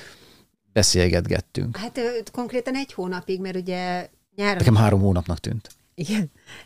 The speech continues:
Speaker 2: mert nyáron ismerkedtünk meg, tehát nem
Speaker 1: Mhm.
Speaker 2: ismerkedtünk meg, csak bemutatkoztunk,
Speaker 1: Mhm.
Speaker 2: és utána az volt ilyen július környéke, és utána ugye két hónap szünet volt, tehát
Speaker 1: Ah,
Speaker 2: úgy
Speaker 1: mondom,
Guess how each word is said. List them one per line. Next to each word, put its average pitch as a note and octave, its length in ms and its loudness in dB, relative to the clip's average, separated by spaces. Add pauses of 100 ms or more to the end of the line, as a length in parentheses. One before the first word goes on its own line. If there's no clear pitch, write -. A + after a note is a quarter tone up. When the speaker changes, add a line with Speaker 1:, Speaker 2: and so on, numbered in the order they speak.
(260)
Speaker 2:
mert F#3+ 180 -2
nyáron F#3+ 340 0
ismerkedtünk F3+ 1000 -8
meg, D#3+ 200 -6
tehát F#3+ 280 -12
nem E3+ 100 -2
Speaker 1:
Mhm. G#2+ 100 6
Speaker 2:
ismerkedtünk D#3 560 -4
meg, D#3 120 -4
csak E3 140 -6
bemutatkoztunk, D#3+ 840 0
Speaker 1:
Mhm. A#3+ 100 -8
Speaker 2:
és A3+ 100 -6
utána G#3+ 600 2
az F#3 200 -6
volt F3+ 360 -6
ilyen F3 180 0
július F3+ 500 2
környéke, A3 640 -2 (340)
és - 80 -8
utána G#3+ 360 2
ugye A3 200 4
két G#3 320 0
hónap G#3 340 -4
szünet F#3 440 -2
volt, F3+ 200 -4
tehát A#3+ 160 2
Speaker 1:
Ah, F#4 120 6
Speaker 2:
úgy C#4 80 10
Speaker 1:
mondom, A2 180 8